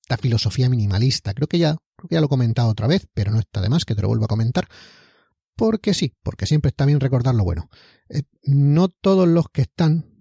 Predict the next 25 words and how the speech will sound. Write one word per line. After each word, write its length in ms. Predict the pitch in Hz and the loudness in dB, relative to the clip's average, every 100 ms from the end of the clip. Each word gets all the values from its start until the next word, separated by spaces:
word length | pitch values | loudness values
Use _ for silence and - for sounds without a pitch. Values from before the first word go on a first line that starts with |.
| _ | _
son 640 | - - 135 131 127 117 113 | -16 -6 -2 0 2 2 0
así 220 | 104 127 | 0 0
minimalistas 720 | 123 120 113 123 117 - 117 | 2 2 0 0 -2 -2 -2
y 40 | 135 | 0
guays, 220 | 175 190 | 0 0
pero 200 | - 113 | 0 -2
poco 240 | - 139 | -2 -2
a 40 | 139 | -2
poco 280 | 156 165 - _ _ _ - | -2 -4 -8 _ _ _ -4
voy 180 | 131 | 0
a 60 | 135 | 2
ir 160 | 131 123 | 2 2
modificándolos 800 | 120 120 113 147 156 143 143 143 | 0 -2 0 2 2 4 2 2
y 40 | |
ajustándolos 800 | 131 - 113 147 151 151 147 147 | 0 -6 -4 0 2 2 2 2
a 40 | 123 | -2
estos 200 | - - | -2 -4
principios 420 | 123 120 127 123 | -2 -2 0 0
de 60 | |
entrenamiento 500 | 123 117 113 127 127 | 0 0 0 0 0
más 160 | 123 110 | 0 -2
simples, 480 | - 143 143 156 - | 0 0 2 0 -2
que 160 | 104 | -2
es 160 | 110 - | -4 -2
lo 220 | 104 107 | -4 -4